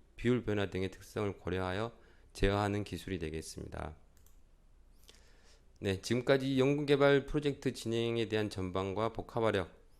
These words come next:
저부하 운전 영역, 탈진료율 고도화 기술에 대해서 말씀드렸는데요. 끝으로 말씀드리고 싶은 내용은 연구개발 프로젝트의 목적은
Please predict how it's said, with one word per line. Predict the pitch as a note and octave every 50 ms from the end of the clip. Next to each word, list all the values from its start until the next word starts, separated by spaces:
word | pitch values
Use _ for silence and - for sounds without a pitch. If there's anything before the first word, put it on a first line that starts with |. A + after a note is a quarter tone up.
| - - -
저부하 | - - G2+ G#2 G2+ G#2+ G#2 G#2
운전 | G2+ G2 F#2+ F#2+ F2+ F#2+ G2 G2 F#2+
영역, | F#2 F2 F2+ F#2 F#2 - - - -
탈진료율 | - B2 A#2+ A#2+ C3 B2 A#2 A2+ G#2+ G2+ -
고도화 | - - G2+ G2 G2+ G2 G2 F#2+
기술에 | - - F2 - G2 G2+ G2 F#2
대해서 | F2 G2 F2+ E2+ - G2+
말씀드렸는데요. | F#2 E2+ F2 E2+ - G2 F#2 F2 E2+ F2 F2 E2+ E2 D#2 D#2+ D#2+ F#2 F#2+ F2 - - - - - - - - - - - - - _ _
끝으로 | - - D3 - E3 E3+ D#3
말씀드리고 | C3 B2+ C#3+ C#3 - - D3+ D3 C#3 A#2 B2+ B2 B2 B2 B2+
싶은 | A#2+ - - - - B2+ A#2
내용은 | A2 G#2 G2+ G#2 G#2 A2 A#2 A2 G2 F2 E2+
연구개발 | G#2+ B2+ C3+ C#3 C3 B2+ B2+ B2 B2 A#2+
프로젝트의 | - - C#3 B2+ B2+ A#2+ A2 - - A#2+ A2+
목적은 | G2+ F#2+ F#2 - - A#2 G#2+ G#2 A#2 B2 C3 C3+ C3